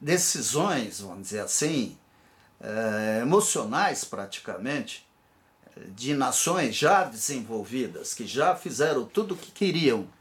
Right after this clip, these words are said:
e que agora olham pra nós como solução dos problemas deles,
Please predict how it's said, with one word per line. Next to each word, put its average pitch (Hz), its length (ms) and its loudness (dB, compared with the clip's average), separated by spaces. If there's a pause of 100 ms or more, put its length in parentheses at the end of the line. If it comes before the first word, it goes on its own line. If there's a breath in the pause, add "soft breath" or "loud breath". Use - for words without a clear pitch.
(220 soft breath)
e 135 80 -4
que 135 140 0
agora 123 380 4
olham 123 240 4
pra 113 180 -4
nós 113 340 -6
como 107 240 -8
solução 117 600 -2
dos - 160 -10
problemas 107 640 -4
deles, 151 520 2